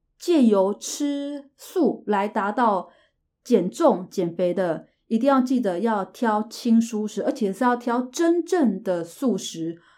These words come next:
应该说食物不要挑塑料，因为塑料其实它油脂成分真的很高，而且一点，一点都不营养。嗯，我小时候很爱吃塑料啦，所以导致我体脂肪就很高。那慢慢有做一些调整之后，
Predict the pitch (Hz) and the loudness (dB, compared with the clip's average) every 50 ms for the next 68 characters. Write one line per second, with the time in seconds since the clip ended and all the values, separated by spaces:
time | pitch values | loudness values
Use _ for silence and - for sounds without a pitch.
0 | _ _ _ _ - 254 269 262 254 262 254 254 - 247 240 233 233 233 233 233 | _ _ _ _ 2 2 2 2 0 -2 -2 -2 4 6 6 6 6 6 2 0
1 | 233 - - - 202 180 202 - 254 233 185 160 - - 196 220 220 214 214 - | -2 -4 -8 -8 -4 -4 -2 0 0 0 0 0 0 -2 0 0 0 -2 -2 -4
2 | - 214 196 196 - - - 220 190 175 175 185 190 170 175 220 247 240 240 - | -6 -4 -4 -6 -6 -8 -8 -6 -6 -4 -4 -4 -4 -2 0 0 0 0 0 -2
3 | 233 214 247 220 214 - - 208 196 220 185 202 196 185 190 190 - - 196 208 | -2 0 0 -2 -4 -6 -8 -6 -6 -4 -4 -4 -4 -4 -4 -6 -4 -4 -2 -2
4 | 208 202 196 - 208 202 196 170 165 160 160 - - 180 190 214 214 - - - | -2 -4 -4 -4 -4 -4 -4 -4 -4 -6 -6 -4 -4 -2 -2 -2 -2 -4 -8 -6
5 | - 196 - - - 320 311 - - - 233 165 156 160 196 185 - - 202 202 | -4 -6 -4 2 4 4 4 2 -2 -4 -2 -2 -2 -2 -6 -8 -2 -2 -2 -2
6 | - - 185 165 165 170 185 185 - - - _ _ _ _ _ _ _ _ 233 | 0 -2 -6 -6 -6 -6 -6 -8 -8 -10 -16 _ _ _ _ _ _ _ _ -6
7 | 214 220 247 294 302 302 220 190 - 269 247 202 180 196 208 202 - - 196 - | -4 0 2 2 2 2 0 0 0 0 0 0 -2 -4 -4 -4 -4 -6 -8 -6
8 | - 226 185 175 196 190 175 170 151 139 151 - - 214 220 202 220 - - - | -6 -6 -4 -4 -4 -4 -4 -4 -6 -6 -6 -2 0 0 0 0 -2 -6 -6 -6
9 | 151 151 - - 233 190 170 165 165 - 180 - - 190 180 160 170 190 165 - | -6 -4 -4 -2 -2 -2 -2 -2 -4 -6 -8 -8 -6 -6 -4 -4 -4 -4 -6 -8
10 | - - - 165 151 156 - - _ _ _ _ - 226 220 247 240 254 254 226 | -8 -8 -8 -8 -10 -10 -12 -16 _ _ _ _ -2 0 2 4 4 4 4 2
11 | 190 170 156 - - 254 220 208 240 214 220 - - 208 190 208 - 196 175 175 | 2 0 -2 0 2 2 2 2 2 -2 -2 -4 -6 -4 -4 -4 -4 -4 -6 -6
12 | 175 - 202 190 190 190 - 214 180 - - - | -8 -8 -6 -6 -4 -2 -2 -4 -4 -4 -8 -12